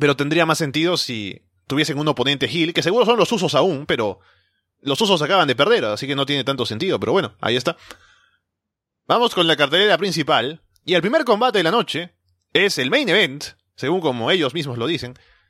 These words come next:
Título mundial de W W E en juego. A J Styles contra John Cena contra Dean Ambrose.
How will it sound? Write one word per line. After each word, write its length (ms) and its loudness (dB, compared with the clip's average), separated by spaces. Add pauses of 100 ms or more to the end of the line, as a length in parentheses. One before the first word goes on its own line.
Título 300 2
mundial 640 2
de 80 -2
W 200 0
W 240 2
E 40 -2
en 60 -6
juego. 320 -4 (800)
A 60 2
J 260 2
Styles 320 2
contra 260 -2
John 120 -4
Cena 240 -4
contra 260 -2
Dean 160 -4
Ambrose. 520 -4